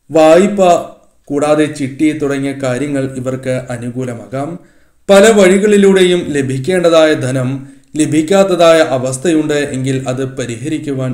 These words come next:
നിങ്ങൾക്ക് സാധിക്കും. ഈ സമയം നിങ്ങളുടെ ജീവിതത്തിലേക്ക് വന്നു ചേരേണ്ട സൗഭാഗ്യങ്ങൾ തടസ്സങ്ങൾ കൂടാതെ വന്നു ചേരാം. ലോട്ടറിയുമായി ബന്ധപ്പെട്ട് സമ്മാനങ്ങൾ ലഭിക്കാനുള്ള സാധ്യതകൾ അല്പം കൂടുതലാകുന്നു.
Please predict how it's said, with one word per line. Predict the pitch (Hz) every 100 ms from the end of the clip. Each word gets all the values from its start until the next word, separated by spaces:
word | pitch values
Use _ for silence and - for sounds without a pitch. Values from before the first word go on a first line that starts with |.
| 127
നിങ്ങൾക്ക് | 123 120 120 123
സാധിക്കും. | - 110 139 151 165 165 _ _ _ _ _ _ 143
ഈ | 139
സമയം | 147 143 139 135
നിങ്ങളുടെ | 135 135 131
ജീവിതത്തിലേക്ക് | 123 131 151 143 139 135 123 139 143 _ _ _ 151
വന്നു | 170 175 226 202
ചേരേണ്ട | 196 196 180
സൗഭാഗ്യങ്ങൾ | 180 170 151 131 131 165 165 165 156 147 143
തടസ്സങ്ങൾ | 127 120 120 165 156 147 139
കൂടാതെ | 131 127 123 120 123
വന്നു | 123 120 120
ചേരാം. | 107 135 160 180 _ _ _ _ -
ലോട്ടറിയുമായി | 147 143 139 160 156 151 147 143
ബന്ധപ്പെട്ട് | 123 120 151 151 131 123 139 - - _
സമ്മാനങ്ങൾ | - 185 175 196 208 196 190 180 170 - 139
ലഭിക്കാനുള്ള | 135 139 156 196 190 165 156 147 -
സാധ്യതകൾ | - 131 127 131 160 160 139 139 139 131
അല്പം | 123 131 123 123
കൂടുതലാകുന്നു. | - 120 120 113 104 131 147